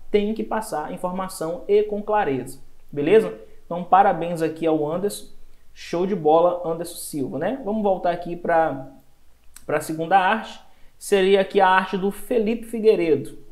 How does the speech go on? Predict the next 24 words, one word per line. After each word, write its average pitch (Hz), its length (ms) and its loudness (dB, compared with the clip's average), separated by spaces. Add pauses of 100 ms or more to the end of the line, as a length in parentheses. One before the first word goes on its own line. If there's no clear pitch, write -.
(140)
Vamos 175 240 -2
abrir 160 220 -2
aqui. 233 560 -4 (560)
Ah, 170 800 -4 (240)
uma 220 180 2
das 202 340 2
primeiras 202 560 2
artes 175 260 0
que 185 140 -4
fiz 180 400 -8
quando 202 240 -4
comecei 175 420 -6
a 185 40 0
assistir 180 380 -6
teus 196 260 0
vídeos. 143 500 -6 (280)
Valeu, 170 380 4
que 226 100 -2
bom, 180 280 2
né, 185 120 -2
cara? - 420 -2 (420)
Ah, 175 260 -4
Felipe 214 340 2
Figueiredo, 220 560 2